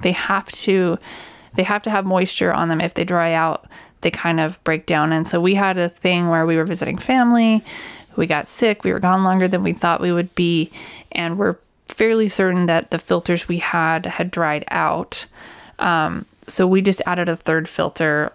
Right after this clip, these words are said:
and the slowage of the first two kinda got offset by the new filter. So we're just kinda seeing how that lasts. But, um, so far it's been good. Like, I, I can't smell or taste the chlorine.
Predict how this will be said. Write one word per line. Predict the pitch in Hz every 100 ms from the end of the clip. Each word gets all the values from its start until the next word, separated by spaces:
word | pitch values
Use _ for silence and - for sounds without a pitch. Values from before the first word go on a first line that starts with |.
| -
and | 151 147 147 147 - - - - _ _ - -
the | 160
slowage | - 202 180 175 190
of | 170
the | 175
first | - 165 - -
two | 170 156 156 156 156 156 -
kinda | - 160 156
got | 156
offset | 156 156 - 165 -
by | 160 151 - 180 - - -
the | 180
new | 170 165
filter. | - - - - -
So | - 170
we're | 175
just | 196 -
kinda | 190 165
seeing | 165 170 160
how | 175 -
that | - -
lasts. | 175 185 - -
But, | - 202 - - - - - -
um, | 180 160
so | 170 - -
far | 320 277 - -
it's | 190
been | 208 196
good. | 190 170 -
Like, | 151 -
I, | 160 160 - -
I | 165
can't | - 175 170 - - - - - -
smell | - - 175 165 175
or | 175
taste | - 170 165 - - - - -
the | 170
chlorine. | - 175 170 175 185 202 233